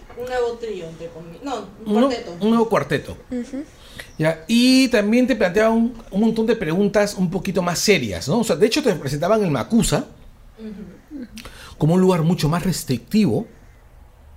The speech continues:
Speaker 1: Sí.
Speaker 2: extremadamente restrictivo, con un montón de reglas bastante raras,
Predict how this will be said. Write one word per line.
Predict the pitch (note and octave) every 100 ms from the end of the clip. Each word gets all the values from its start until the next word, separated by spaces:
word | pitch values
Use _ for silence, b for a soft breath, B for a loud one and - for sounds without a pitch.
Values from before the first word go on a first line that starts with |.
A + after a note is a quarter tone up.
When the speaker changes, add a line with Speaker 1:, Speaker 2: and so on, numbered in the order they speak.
| - -
Speaker 1:
Sí. | - -
Speaker 2:
extremadamente | B2+ A#3+ B2+ C3 A3 G#3 G#3+ G3+
restrictivo, | E3+ C#3+ D#3+ C#3+ F3 F3+
con | F#3 D3+
un |
montón | G3 F3+ G#3+
de | F#3+
reglas | D#3+ F#3 F#3+ F#3 B2
bastante | B2 C3 - - A3 G#3+ F#3
raras, | - F3 E3+ A#3 C#4+ -